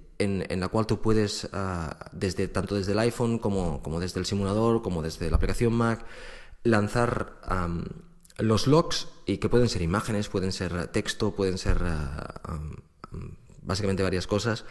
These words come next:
lanzarlo sobre este cliente. Por lo tanto, ves los logs, puedes filtrarlos, trabajar con ellos. Es una aplicación para Mac, está, está muy bien. Y el, el logger que se inc-, se implementa en, en, eh,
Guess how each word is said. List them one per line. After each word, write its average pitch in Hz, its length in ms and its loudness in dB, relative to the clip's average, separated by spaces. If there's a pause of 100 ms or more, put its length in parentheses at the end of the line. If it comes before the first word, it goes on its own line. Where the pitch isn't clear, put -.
(580)
lanzarlo 113 680 4
sobre 117 220 6
este 120 160 2
cliente. 117 440 2
Por - 100 -6
lo - 40 -6
tanto, 120 400 0
ves 98 360 0
los 117 200 0
logs, 120 260 2
puedes - 280 -2
filtrarlos, 104 600 0
trabajar - 340 -4
con 113 140 -2
ellos. 104 460 0 (400)
Es 117 180 4
una 127 120 6
aplicación 113 320 2
para 95 140 4
Mac, 139 360 2
está, 92 360 0
está 107 180 0
muy 101 120 2
bien. 87 360 0
Y 110 140 2
el, 104 300 4
el 104 120 2
logger 156 340 6
que 117 100 -2
se 101 180 0
inc-, - 220 -8
se - 140 -4
implementa 113 460 0
en, 104 340 -2 (1080)
en, 90 240 -2
eh, - 80 -6